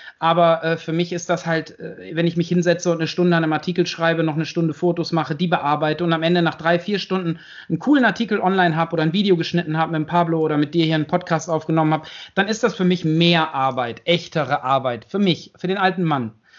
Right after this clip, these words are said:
Und für die jungen Leute ist das andere Arbeit. Und darum ist das auch alles cool so. Aber ich glaube einfach, dass, wenn ich jetzt so einen, so einen, so einen, äh, Unterstütz mich-Button auf meine Seite packen würde über PayPal,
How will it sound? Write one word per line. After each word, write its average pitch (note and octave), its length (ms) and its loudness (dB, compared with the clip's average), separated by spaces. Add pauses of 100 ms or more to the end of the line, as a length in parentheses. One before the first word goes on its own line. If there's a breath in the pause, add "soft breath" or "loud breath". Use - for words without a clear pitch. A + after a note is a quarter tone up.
(260 loud breath)
Und F3 220 2
für F3 120 -2
die E3 100 2
jungen A#3 180 4
Leute F#3+ 300 4
ist F3 240 -4
das F3+ 100 -4
andere E3 380 0
Arbeit. C3 320 -6
Und E3+ 80 -6
darum F#3 160 -2
ist F#3+ 120 -8
das F#3+ 120 -10
auch F3+ 120 -10
alles E3+ 320 -4
cool C#3+ 220 0
so. B2 160 -6
Aber D3 260 -2 (540 loud breath)
ich A#3+ 240 0
glaube G3+ 560 2 (220)
einfach, F3+ 420 0
dass, - 400 -12 (760)
wenn E3+ 120 2
ich G#3 160 -4
jetzt A#3+ 140 0
so G#3 80 -2
einen, F#3+ 280 0
so E3+ 100 -2
einen, F3 140 2
so E3 120 -2
einen, E3 260 0
äh, D3+ 460 -4 (560)
Unterstütz F#3+ 580 -2
mich-Button D3 680 -2
auf D#3 180 -8
meine E3+ 220 2
Seite E3+ 280 2
packen E3 320 -4
würde D3+ 220 -2
über D#3 140 -2
PayPal, D#3 600 -2